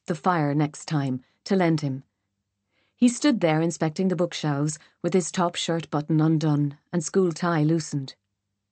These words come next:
She found the book and handed it to him, and he sat down on the window seat looking at the back cover. She sat beside him and asked if his friends Eric and Rob knew that he read so much outside school. "They wouldn't be interested in that stuff,"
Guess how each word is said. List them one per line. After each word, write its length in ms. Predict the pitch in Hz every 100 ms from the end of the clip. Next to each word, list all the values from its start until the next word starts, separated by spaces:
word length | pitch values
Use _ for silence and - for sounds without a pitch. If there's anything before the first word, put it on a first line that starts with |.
| _ _ _ -
She 160 | -
found 340 | 233 185 196 202
the 60 | 151
book 180 | 147 151
and 120 | 160
handed 320 | 175 180 160
it 100 | 151 151
to 120 | 151
him, 240 | 139 131 _ _ _ _ _
and 140 | 202
he 120 | 214 240
sat 260 | 233 226
down 300 | 208 175 175
on 120 | 175
the 80 | 175
window 300 | 180 170 147
seat 360 | 143 156 147 165
looking 240 | 160 160
at 80 | 156
the 60 | 156
back 260 | 151 151
cover. 340 | 180 160 151 - _ _ _ _ _ _ _ _ _ _ _
She 160 | - 240
sat 280 | 208 180 -
beside 420 | 185 202 190 175
him 200 | 151 151 _ _ -
and 160 | 233
asked 340 | 226 214 208 202
if 120 | 196
his 160 | 202 -
friends 380 | 214 170 156 -
Eric 260 | 180 185
and 140 | 185 175
Rob 320 | 190 160 156
knew 300 | 170 202 196
that 140 | 156
he 100 | 156
read 200 | 165 160
so 160 | - 160
much 260 | 156 151 147
outside 420 | 147 - 151 147
school. 400 | - 180 170 143 _ _ _ _ _ _ _ _ _ -
"They 180 | 151
wouldn't 240 | 156 190 185
be 120 | 170
interested 420 | 175 151 - 156
in 80 | 147
that 160 | 143 -
stuff," 320 | 147 143